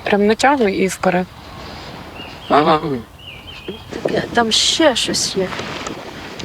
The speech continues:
Speaker 1: Як бачите, огляд дає можливість побачити рани, які не видимі під одягом. Ось чому так важливо при наданні допомоги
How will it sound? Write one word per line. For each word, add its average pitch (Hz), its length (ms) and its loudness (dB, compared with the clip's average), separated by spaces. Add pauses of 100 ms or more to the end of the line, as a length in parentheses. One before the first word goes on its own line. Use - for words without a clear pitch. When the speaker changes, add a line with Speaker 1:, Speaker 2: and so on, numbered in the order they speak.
(720)
Speaker 1:
Як 220 140 4
бачите, 294 500 2
огляд 285 420 4 (220)
дає 233 260 4
можливість 247 460 2
побачити 208 760 2 (140)
рани, 254 340 4
які 214 320 0
не 220 220 4
видимі 202 420 0
під 202 260 -2
одягом. 180 420 0
Ось 269 140 2
чому 226 220 -2
так 214 220 0
важливо 202 380 0
при 196 140 0
наданні 196 320 -2
допомоги 208 500 2